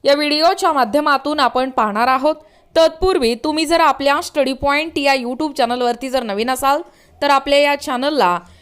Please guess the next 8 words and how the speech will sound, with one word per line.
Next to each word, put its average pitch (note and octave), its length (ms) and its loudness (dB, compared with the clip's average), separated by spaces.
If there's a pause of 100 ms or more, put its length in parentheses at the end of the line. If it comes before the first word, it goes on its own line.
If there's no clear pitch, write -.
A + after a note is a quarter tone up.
(140)
लगेचच D4 840 2 (100)
लाईक D#4 340 2
आणि C4+ 140 -2
सबस्क्राईब C4+ 500 -2
करायला A#3+ 320 0
विसरू A3+ 320 -4
नका. C#4 340 -2 (380)
चला E4 300 4